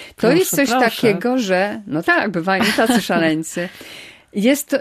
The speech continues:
Speaker 1: jest to po prostu kino niezwykłe i ja ogromnie polecam wszystkim zainteresowanie kinem chińskim, a szczególnie właśnie Zhanga Yimou, który jest takim, no, symbolem tego kina, bo począwszy od tych Zawieście Czerwone latarnie, mamy Czerwone Sorgo,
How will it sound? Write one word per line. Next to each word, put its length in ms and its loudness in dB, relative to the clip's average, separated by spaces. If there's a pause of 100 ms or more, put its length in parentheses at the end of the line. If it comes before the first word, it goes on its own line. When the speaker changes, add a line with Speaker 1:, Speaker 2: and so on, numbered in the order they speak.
Speaker 1:
jest 360 0
to 140 4
po 120 2
prostu 360 0
kino 260 4
niezwykłe 880 4
i 40 0
ja 180 2
ogromnie 520 4
polecam 560 -2
wszystkim 500 -4
zainteresowanie 720 -2
kinem 460 0
chińskim, 1040 -2 (300)
a 80 -2
szczególnie 500 2
właśnie 300 0
Zhanga 360 2
Yimou, 420 4
który 180 -2
jest 120 -6
takim, 420 0
no, 180 -4
symbolem 720 2
tego 260 -8
kina, 320 -4
bo 100 -6
począwszy 580 -4
od 160 -2
tych 140 -8
Zawieście 440 -4
Czerwone 420 -4
latarnie, 560 -2
mamy 240 -4
Czerwone 400 -4
Sorgo, 600 -2